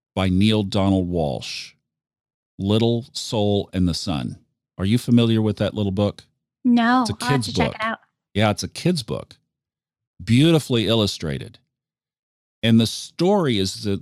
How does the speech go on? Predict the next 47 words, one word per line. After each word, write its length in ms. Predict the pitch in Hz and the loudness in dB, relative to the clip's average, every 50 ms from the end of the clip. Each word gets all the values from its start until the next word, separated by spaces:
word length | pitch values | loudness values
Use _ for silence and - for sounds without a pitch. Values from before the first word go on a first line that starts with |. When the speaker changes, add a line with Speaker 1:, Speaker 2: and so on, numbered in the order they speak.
| - | -8
Speaker 1:
two 200 | - - - 165 | -8 -4 -2 -2
little 220 | 147 139 139 131 127 | 0 0 -2 -2 -4
souls 840 | - - - - 165 147 117 98 82 78 82 87 - - - - - _ _ - | -6 -6 -6 -2 0 2 2 2 0 0 -2 -4 -6 -8 -12 -14 -16 _ _ -2
on 140 | 90 104 104 | 0 2 4
the 120 | 110 107 | 4 4
other 160 | 110 117 - | 2 2 0
side 480 | - - - 117 95 82 78 90 92 95 | -2 -2 -2 -2 0 0 0 -2 -2 -2
who 100 | 110 117 | 0 0
are 80 | 107 | -2
getting 320 | 101 95 104 95 101 104 104 | -2 -2 -2 0 0 2 2
ready 220 | 104 104 107 107 | 2 0 0 -2
to 160 | - - 117 | -2 0 0
incarnate. 600 | 113 110 101 - 143 147 143 110 78 - - - - _ _ _ _ _ _ _ _ _ _ _ _ _ _ _ _ _ | 2 2 2 2 2 2 4 2 2 0 -6 -12 -20 _ _ _ _ _ _ _ _ _ _ _ _ _ _ _ _ _
And 200 | 120 117 110 104 | 2 4 4 6
one 160 | 107 127 131 | 6 6 4
of 80 | 147 156 | 4 4
the 80 | 170 | 2
little 240 | 160 147 147 156 170 | 2 2 2 2 0
souls 640 | 170 - - - 120 101 90 87 95 113 123 - - _ | -2 -4 -4 -2 -2 0 0 0 -2 -4 -6 -10 -12 _
says 540 | - - - 123 113 101 92 101 110 - - | -12 -8 -4 -2 -2 0 0 -2 -4 -4 -6
that 200 | 107 101 - - | -8 -8 -4 0
their 160 | 110 117 127 | 2 4 6
mission 460 | 127 131 143 156 156 - - - 95 | 6 6 6 4 2 0 0 0 2
is 140 | 95 98 95 - | 2 2 0 -2
to 100 | - 117 | -2 -2
work 380 | 107 101 110 113 120 120 - | 0 0 2 2 0 2 2
on 160 | 117 113 110 | 2 2 2
forgiveness. 960 | 104 - - 123 110 98 117 117 117 107 104 87 65 53 - - - - - - _ _ _ _ _ _ _ _ _ _ _ _ _ _ _ 269 | 2 0 -2 -4 -2 0 0 0 0 0 0 -2 -2 -4 -6 -8 -8 -10 -12 -14 _ _ _ _ _ _ _ _ _ _ _ _ _ _ _ -2
Speaker 2:
Mm. 720 | 240 233 233 233 233 226 226 220 214 208 202 196 196 185 - _ | 0 2 4 4 4 4 4 4 2 2 0 -2 -4 -8 -8 _
Speaker 1:
But 120 | - 123 - | -6 -2 0
the 80 | 135 | 2
little 240 | 135 151 160 156 160 | 2 4 4 2 0
soul 360 | - - - 165 160 165 147 | -2 -2 -2 -2 0 2 2
is 100 | 131 127 | 2 0
concerned 640 | - - 143 127 - - - 190 202 208 175 143 127 | 0 2 2 2 2 0 -2 0 2 4 4 4 4
because 320 | 127 120 - - 127 117 | 2 0 0 0 0 0
it 120 | 135 - - | -2 -2 0
doesn't 320 | 139 143 135 - 143 110 | 0 0 0 0 0 0
know 160 | 123 143 139 | 2 2 2
how 280 | 120 - - 160 160 147 | 0 -2 -2 -2 0 0
it's 140 | 139 - - | -2 -4 -4
going 220 | - 135 131 127 | -2 2 2 2
to 40 | 120 | 2
be 160 | 110 117 123 | 2 0 0
able 160 | 123 123 127 117 | 0 0 0 -2
to 100 | - 110 | -4 -8
forgive 920 | 110 - - - 120 107 98 117 139 190 240 240 151 120 123 131 - - | -10 -8 -4 -4 -4 -4 -2 -2 -2 -2 0 -2 -2 -2 -4 -6 -8 -14